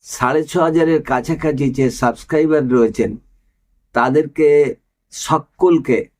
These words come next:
শ্রদ্ধা এবং আন্তরিক শুভেচ্ছা জানাই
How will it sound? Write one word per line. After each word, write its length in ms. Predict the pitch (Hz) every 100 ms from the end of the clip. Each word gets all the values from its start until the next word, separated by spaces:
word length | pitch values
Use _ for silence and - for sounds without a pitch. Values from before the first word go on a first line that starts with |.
| _ _
শ্রদ্ধা 720 | - 151 135 131 147 101 - _ _
এবং 320 | 127 131 127 -
আন্তরিক 560 | 131 147 156 151 131 -
শুভেচ্ছা 540 | - 139 151 143 156
জানাই 400 | 135 135 147